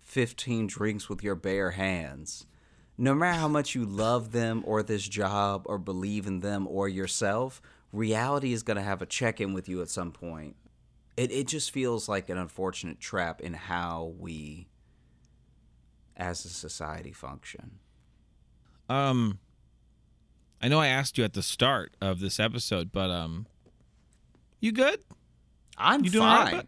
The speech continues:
Speaker 2: bud? <laughs>
Speaker 1: I have no, I, I don't think, in life, I think I'm trying to carry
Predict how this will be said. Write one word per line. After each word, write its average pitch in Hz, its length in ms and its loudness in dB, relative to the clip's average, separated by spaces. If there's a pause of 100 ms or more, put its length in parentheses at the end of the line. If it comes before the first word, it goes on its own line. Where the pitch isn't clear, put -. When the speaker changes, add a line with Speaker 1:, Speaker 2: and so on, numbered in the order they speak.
Speaker 2:
bud? - 80 2 (260)
<laughs> - 20 -6
Speaker 1:
I 170 180 6
have 165 260 0
no, 135 360 2
I, 185 320 0 (160)
I 160 140 2
don't - 240 0
think, - 240 0 (400)
in 147 320 4
life, 190 380 2 (100)
I 156 80 2
think 240 180 0
I'm 196 140 4
trying 175 280 4
to 139 60 4
carry 143 380 4